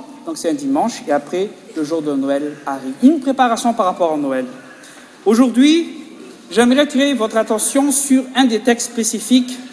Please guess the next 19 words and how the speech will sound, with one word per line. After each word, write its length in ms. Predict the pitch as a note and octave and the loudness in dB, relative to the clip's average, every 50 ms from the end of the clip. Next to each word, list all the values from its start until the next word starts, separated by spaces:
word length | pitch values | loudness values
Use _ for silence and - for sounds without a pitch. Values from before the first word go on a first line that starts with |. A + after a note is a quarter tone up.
| - - - - - - - - | -20 -20 -20 -20 -20 -20 -20 -4
qui 180 | - A#3+ A#3 A#3+ | 0 2 2 2
est 100 | A#3+ A#3 G#3 | 2 0 -2
l'Évangile 880 | G3 A3 B3 B3 - A#3 A3+ A3 G#3 - A3+ B3 B3+ B3 C4+ C4 C4 C4 C4 C4+ C4 - - - - - - - - - - - - - - | 4 6 6 6 6 4 2 0 0 2 4 4 6 6 4 2 2 2 0 -2 -4 -8 -14 -20 -20 -20 -20 -20 -20 -20 -20 -20 -20 -20 -14
selon 600 | - - - - B3 A#3+ A3+ A#3 A#3+ B3 A#3+ A#3+ A#3+ - - - | -8 -6 0 2 2 4 4 6 4 6 4 2 0 -4 -8 -10
Luc, 420 | D3+ E3+ A#3+ D4+ - G#3+ - - G#3 | 2 4 4 4 4 0 -8 -10 -10
au 60 | F3 | -10
chapitre 500 | F3 - A3 - - F#3+ F#3+ - - E3 | -6 -6 -8 -8 -8 -14 -18 -8 -8 -8
trois, 380 | D3+ - - - A3+ C4 C#4+ C4+ | -8 -6 2 4 4 4 4 0
que 80 | - A3 | -6 -10
nous 100 | F#3 F3+ | -6 -6
avons 320 | E3+ D3+ D#3+ E3+ E3+ E3 E3 - - - - | -6 -6 -4 -6 -6 -6 -8 -10 -16 -4 4
lu 160 | A3+ B3 A#3+ | 4 4 4
tout 220 | - - A#3+ A3+ | 2 -6 -8 -8
à 60 | F3 E3+ | -6 -4
l'heure, 280 | F3 G3+ A#3 B3+ C4 B3+ - - - - - - - - - | -2 -2 -2 -2 -4 -6 -10 -18 -20 -20 -20 -20 -20 -6 -4
versets 440 | F3 F3+ F3 - - G#3+ G3 G3+ - - | -4 -2 -2 -4 -4 -4 -4 -6 -6 -4
un 220 | F3 F#3 G3 G3+ F#3+ - - - - - - - - - - - _ _ _ | -4 -4 -4 -4 -8 -14 -20 -20 -20 -20 -20 -20 -20 -20 -20 -20 _ _ _
à 80 | C3+ - | -6 -2
six. 580 | - - - - - - - - - - - | -2 0 0 0 0 0 -2 -4 -6 -12 -20